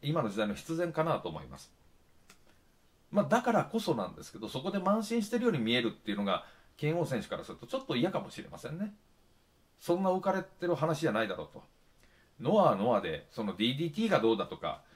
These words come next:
経営統合がどうだとか、さらにバックにいる親会社、えー、サイバーエージェントがどうだとか、そういう話ではなくって、ノアとしてまず、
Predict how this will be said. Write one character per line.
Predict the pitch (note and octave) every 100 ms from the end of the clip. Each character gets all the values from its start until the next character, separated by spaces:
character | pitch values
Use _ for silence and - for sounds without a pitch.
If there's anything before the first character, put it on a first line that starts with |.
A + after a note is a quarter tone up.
| - -
経 | C3+ D3+ D#3
営 |
統 | D3+ F#3+ E3+
合 | A2
が | F2
ど | F2+
う | E2+
だ | -
と | -
か、 | F2 - _ -
さ | -
ら | F#3+
に | C#3+
バ | G#2+ E3
ッ |
ク | -
に | C#3
い |
る | G#2
親 | G2 A2+ B2
会 | C#3+ B2+
社、 | G2 E2+ - - _ _ -
え |
ー、 | A2
サ | B2+
イ | C3
バ | C#3+
ー | D3
エ |
ー |
ジ | B2
ェ | G2
ン |
ト | F2+
が | F2
ど | B2+ C3
う |
だ | -
と | -
か、 | -
そ | - D3 F3+
う |
い |
う | G3
話 | E3 G3 F#3 F#3
で | C3
は | E2+
な | G2+
く | D3
っ | A#2
て、 | - C2+ A1+ - _ _ _ _ _ _ _ _ _ _ _ _ -
ノ | G#2 F#3+
ア | A3
と | F3+
し | D3
て | -
ま | C#3+
ず、 | D#3